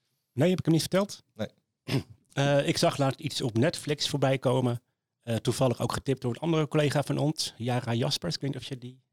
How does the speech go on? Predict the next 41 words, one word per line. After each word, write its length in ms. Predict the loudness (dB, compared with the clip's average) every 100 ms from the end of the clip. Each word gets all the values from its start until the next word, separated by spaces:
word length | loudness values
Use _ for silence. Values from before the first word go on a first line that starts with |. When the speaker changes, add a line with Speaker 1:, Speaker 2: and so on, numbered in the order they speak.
| _
Speaker 2:
Die 140 | -6
ken 100 | -2
ik, 40 | 0 0
Speaker 1:
kent. 260 | 0 -2
Speaker 2:
ja. 140 | -2 -2
Speaker 1:
Ja? 100 | -2 _ _ _ _ _
Speaker 2:
Shout-out 300 | -2 0 4
naar 80 | 4
Yara 220 | 4 4
Jaspers. 380 | 2 0 -6 -10 _ _ _
Speaker 1:
Zeker. 420 | -6 -6 -4 -8 -10 _ _ _
Ehm, 560 | 2 4 4 4 2 -2
dat 180 | -4 0
heet 180 | 0 0
The 80 | -2
Push 360 | 2 2 0 -4 _ _ _ _ _ _ _ _
op 100 | -2
Netflix. 520 | 0 0 -2 -4 -4 -10 _
Dat 200 | -6 -2
duurt 160 | -2
ongeveer 340 | 0 0 0 0
een 140 | 0 -6 _
uur. 320 | 0 0 0
Dat 200 | -2 -4
is 200 | -6 -4
een, 220 | -6 -4
eh, 100 | -4
soort 180 | -2 -2
van 80 | 0
documentaire 640 | 0 0 -2 2 2 2
of 100 | 0
eigenlijk, 640 | 0 -4 -2 -2 -4 -6 -20
ehm, 480 | -14 -10 -8 -8 -10 -12 _ _ _ _ -20 _ _
is 120 | -4
er 60 | -2
een 60 |
soort 220 | 2 0
sociaal 320 | 0 0 0 -2
experiment 840 | -4 -2 0 2 2 2 -2 -8 _ _ _ _ _
waar, 260 | _ -2 0
ehm, 340 | 0 0 -2